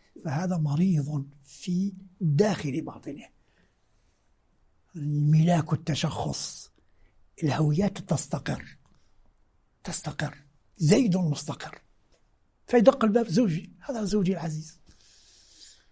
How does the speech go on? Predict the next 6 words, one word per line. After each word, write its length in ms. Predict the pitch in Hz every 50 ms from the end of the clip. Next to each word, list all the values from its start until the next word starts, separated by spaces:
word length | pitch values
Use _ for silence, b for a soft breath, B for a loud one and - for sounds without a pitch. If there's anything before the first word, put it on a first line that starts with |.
| b _
نعم، 420 | 190 170 135 147 151 175 - - - - _ _ _ _ _ _ - 185
إذن 240 | 190 196 226 220
التشخص 920 | 214 220 - - 247 240 - 302 - - - 302 302 - - - - - - _ _ _ _ _ _ _ _ _
خاصية 640 | - - - 208 202 - - - - 269 262 262
للنظم 440 | 226 190 190 185 190 214 214 190 185
التحققي. 720 | 165 - - 165 - - 151 135 - - 143 - - -